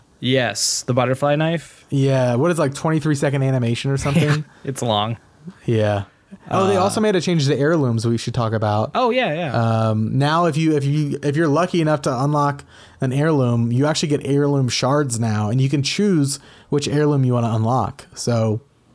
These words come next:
Speaker 2: you don't have to worry about getting heirlooms for a character you don't play. You just,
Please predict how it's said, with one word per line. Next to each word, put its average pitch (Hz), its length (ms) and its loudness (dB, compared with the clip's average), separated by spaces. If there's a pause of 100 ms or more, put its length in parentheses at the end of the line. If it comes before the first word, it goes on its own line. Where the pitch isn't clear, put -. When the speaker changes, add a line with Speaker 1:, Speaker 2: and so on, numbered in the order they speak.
(100)
Speaker 2:
you 139 100 0
don't 170 60 2
have 147 80 -2
to 147 80 2
worry 147 160 2
about 131 180 0
getting 127 400 0
heirlooms 131 400 2
for 123 120 0
a - 40 -4
character 139 320 -2
you 104 40 -2
don't 104 180 -2
play. 107 180 0
You 107 120 2
just, 110 340 -2